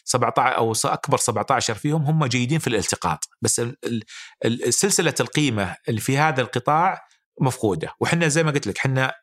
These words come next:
العنصر الثاني من عملنا اللي هو النظافة، النفايات والنظافة. فاليوم كيف نخليه قطاع جيد ولا هو مكلف في عملنا بشكل كبير؟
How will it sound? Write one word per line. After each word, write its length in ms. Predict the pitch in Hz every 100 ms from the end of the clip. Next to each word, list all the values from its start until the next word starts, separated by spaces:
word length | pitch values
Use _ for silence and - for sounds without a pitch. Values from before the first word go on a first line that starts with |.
| -
العنصر 460 | 117 117 165 147
الثاني 400 | 123 - 139 101
من 140 | 98 113
عملنا 440 | 113 147 165 190
اللي 120 | 127
هو 100 | 120
النظافة، 640 | 117 110 110 151 - 226 226 _ _ _ _ _ _ _ 135
النفايات 560 | 139 127 113 160 -
والنظافة. 500 | 226 226 160 90 - - - -
فاليوم 320 | 131 147 202
كيف 220 | 160 196
نخليه 340 | 156 - 160 143
قطاع 340 | 139 139 139
جيد 400 | 110 151 165 202 - -
ولا 180 | 147 151
هو 160 | 139
مكلف 440 | 120 127 - 127 -
في 140 | 113
عملنا 400 | 104 120 117 117
بشكل 360 | 107 107 - 80
كبير؟ 460 | 160 151 73 -